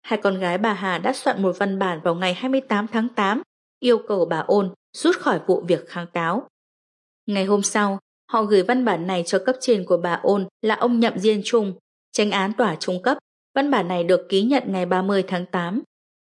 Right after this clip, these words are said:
Tại thời điểm viết bài, ông Nhậm vẫn chưa phản hồi. Ngày hai tháng chín, hai con gái bà Hà nhận được một cuộc điện thoại yêu cầu họ tới tòa trung cấp vào mười giờ sáng hôm sau để thảo luận trực tiếp về các thủ tục kháng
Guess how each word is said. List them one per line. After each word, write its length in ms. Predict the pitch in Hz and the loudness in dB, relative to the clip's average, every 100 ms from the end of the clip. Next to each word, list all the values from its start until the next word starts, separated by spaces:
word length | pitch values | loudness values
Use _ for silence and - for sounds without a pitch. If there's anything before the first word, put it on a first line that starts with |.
| _ _ | _ _
Tại 200 | 233 214 - | -2 -2 0
thời 140 | 208 | 2
điểm 200 | 202 165 | 2 2
viết 220 | 247 285 | 0 0
bài, 260 | 226 196 175 _ _ | 2 2 -2 _ _
ông 200 | - 196 | -2 0
Nhậm 180 | 196 - 185 | 0 -2 -2
vẫn 140 | 220 | -2
chưa 240 | - 233 190 | 0 0 2
phản 220 | 190 165 | -2 0
hồi. 340 | 190 185 170 - _ _ _ _ _ _ - | 2 2 0 -8 _ _ _ _ _ _ -2
Ngày 160 | 247 247 | 2 2
hai 220 | 277 285 | 2 2
tháng 140 | 247 247 | 0 0
chín, 320 | - 220 269 - _ _ | -2 -2 -2 -6 _ _
hai 160 | - 214 | -4 0
con 200 | 214 190 | 0 2
gái 180 | 185 | 0
bà 160 | 214 233 | 2 0
Hà 260 | 196 190 180 | 0 -2 0
nhận 220 | 190 190 | 0 0
được 180 | 202 196 | 0 0
một 140 | 190 | 2
cuộc 180 | 220 208 | 2 2
điện 180 | 196 202 | 0 0
thoại 200 | 233 220 - _ _ _ | 0 0 -2 _ _ _
yêu 160 | 233 214 214 | 0 0 2
cầu 140 | 196 | 0
họ 220 | 190 208 - | 0 -6 0
tới 160 | 202 | 0
tòa 240 | - 247 180 | 2 0 -2
trung 240 | - 190 208 | -4 -4 -2
cấp 140 | 302 - | -2 0
vào 140 | 190 | 0
mười 240 | 170 170 165 | 2 0 2
giờ 160 | 175 170 | 0 0
sáng 240 | 185 180 | -6 -2
hôm 180 | 247 214 | -2 -2
sau 400 | - 202 185 185 _ _ | 0 2 0 -4 _ _
để 160 | 202 185 | 0 0
thảo 160 | 196 185 | 0 2
luận 180 | 208 202 | 2 0
trực 140 | 247 - | -4 -2
tiếp 140 | 311 359 - | -2 -2 0
về 140 | 277 - | -2 -2
các 120 | 285 | -2
thủ 160 | 240 165 | 0 2
tục 220 | 170 165 | 0 -2
kháng 220 | - 175 | -6 -6